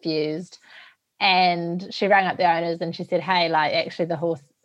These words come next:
the, the vets have said we need to euthanize it 'cause it's actually in so much pain and it's not fixable at this point." And the guy goes, "Oh, oh my gosh, that makes so much sense. Six years ago,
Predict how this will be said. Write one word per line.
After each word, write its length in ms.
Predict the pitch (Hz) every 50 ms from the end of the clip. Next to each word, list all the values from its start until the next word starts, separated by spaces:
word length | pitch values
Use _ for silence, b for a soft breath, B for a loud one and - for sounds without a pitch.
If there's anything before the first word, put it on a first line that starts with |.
| 240 226 _ _ _ _ _ -
the, 180 | 165 156 170 -
the 100 | - 165
vets 260 | 170 180 131 175 _
have 140 | - 156 147 _
said 140 | - 156 151
we 60 | 151
need 80 | 151 143
to 340 | 147 147 147 151 - 147
euthanize 280 | 143 139 127 139 147 -
it 180 | 120 - - -
'cause 140 | - 151
it's 100 | 139 143
actually 300 | 165 147 - - - 151
in 100 | 143 147
so 260 | - - 180 170 165 170
much 220 | 156 127 - -
pain 180 | - 147 139 143
and 120 | 143 143 -
it's 140 | - - 156
not 180 | 143 143 - _ -
fixable 400 | 180 - - - - 156 - -
at 60 | -
this 160 | 147 151 - -
point." 380 | - - - - - - - - b b b b b b b b _ -
And 220 | 196 190 185 190 185
the 80 | 226 180
guy 260 | 190 202 190 180 185
goes, 320 | 180 175 151 156 160 - - -
"Oh, 460 | 226 226 226 208 165 151 143 156 147 - - _ _ _ _ _ _ _ _ _ _ _ -
oh 100 | 233 220
my 120 | 214 226 220
gosh, 220 | 226 208 - -
that 140 | 190 147 208
makes 240 | 190 180 - - -
so 160 | 196 185 190
much 180 | 190 - -
sense. 400 | - - - 208 180 - - 185
Six 280 | - - - - - -
years 260 | 202 202 220 226 214
ago, 160 | 220 175 170